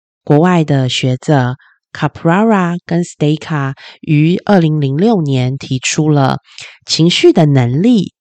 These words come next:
对婚姻的效能影响是很大的。拥有好的情绪管理，就可以有好的婚姻效能。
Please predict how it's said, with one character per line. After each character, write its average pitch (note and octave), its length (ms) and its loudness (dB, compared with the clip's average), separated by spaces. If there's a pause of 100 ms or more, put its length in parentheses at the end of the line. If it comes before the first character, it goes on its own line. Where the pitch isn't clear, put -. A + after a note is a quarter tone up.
对 D3 160 4
婚 C3+ 180 0
姻 C#3+ 160 0
的 C3 140 0
效 C3+ 300 -2
能 A#2+ 200 -2
影 B2 280 -4
响 A#2+ 260 -4
是 - 220 -4
很 - 280 -10
大 A#2+ 220 -4
的。 - 280 -8 (680)
拥 C#4 140 6
有 A#3+ 160 6
好 C#3 240 -2
的 A#2+ 140 -2
情 C3+ 240 -4
绪 - 220 -2
管 E3 380 2
理， A3 220 -2 (180)
就 - 140 -2
可 - 160 -4
以 B2 160 -2
有 A#2+ 180 -2
好 - 240 -6
的 - 200 -10
婚 C#3+ 200 -2
姻 C#3 240 -4
效 C3+ 240 -2
能。 A#2+ 380 -2